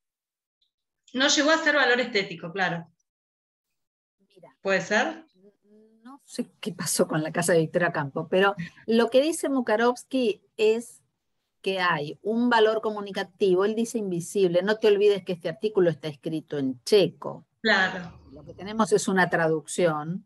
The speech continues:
Speaker 1: Es
Speaker 2: vaya a
Speaker 1: verdad.
Speaker 2: saber qué palabra <laughs> usó Mukarovsky. Lo que
Speaker 1: Es verdad.
Speaker 2: nosotros
Speaker 1: Yo lo
Speaker 2: sabemos es
Speaker 1: relacioné.
Speaker 2: que, la, en todo caso, la función comunicativa en otras artes
Speaker 1: Sí.
Speaker 2: está, yo diría, implícita, más que invisible.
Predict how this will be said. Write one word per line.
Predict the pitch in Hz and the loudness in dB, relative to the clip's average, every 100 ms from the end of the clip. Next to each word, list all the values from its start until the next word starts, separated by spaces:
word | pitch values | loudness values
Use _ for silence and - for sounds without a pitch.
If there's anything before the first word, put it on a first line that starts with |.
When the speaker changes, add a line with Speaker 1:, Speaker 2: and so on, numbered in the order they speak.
| _ | _
Speaker 1:
Es | - | -8
Speaker 2:
vaya | 180 202 190 | 0 2 2
a | |
Speaker 1:
verdad. | 208 - | 0 0
Speaker 2:
saber | 175 170 170 165 | 0 0 0 -2
qué | 170 | -4
palabra | 165 170 175 165 | -2 -4 -4 -6
<laughs> | 151 | -8
usó | 180 - | -12 -8
Mukarovsky. | 196 185 170 190 180 160 175 180 - - - _ | -8 -6 -4 -2 -2 -4 -6 -6 -8 -20 -20 _
Lo | 185 175 | -2 0
que | 196 | -2
Speaker 1:
Es | |
verdad. | 202 | -2
Speaker 2:
nosotros | 269 269 277 | -2 0 2
Speaker 1:
Yo | 247 | 4
lo | |
Speaker 2:
sabemos | 247 220 214 | 4 4 2
es | 214 | -2
Speaker 1:
relacioné. | 202 214 214 | -6 -6 -10
Speaker 2:
que, | 170 - - _ | -12 -20 -20 _
la, | 208 220 | 2 2
en | 226 214 | 0 -2
todo | 262 294 277 | 0 0 0
caso, | 269 254 | 0 0
la | 220 190 | -2 -4
función | 196 185 254 | -8 -6 -4
comunicativa | 262 233 220 208 208 226 208 | 0 0 -2 -4 -4 -2 -4
en | 196 | -6
otras | - 190 202 | -8 -4 0
artes | 165 - 151 156 170 | 0 -2 -8 -8 -8
Speaker 1:
Sí. | - - _ _ _ _ _ _ _ - | -16 -20 _ _ _ _ _ _ _ -2
Speaker 2:
está, | 233 - - 262 277 - _ | -2 0 2 4 2 -4 _
yo | - - 277 | -12 -6 -2
diría, | 269 254 262 | 0 0 2
implícita, | 247 240 226 - - 156 131 117 - _ _ _ _ _ _ | 0 0 -2 -2 -8 -10 -8 -10 -12 _ _ _ _ _ _
más | 180 190 202 - - | -4 0 0 -2 -4
que | 214 | 0
invisible. | 185 175 170 165 - 160 143 135 131 123 | 0 0 -2 -2 -6 -6 -4 -4 -6 -6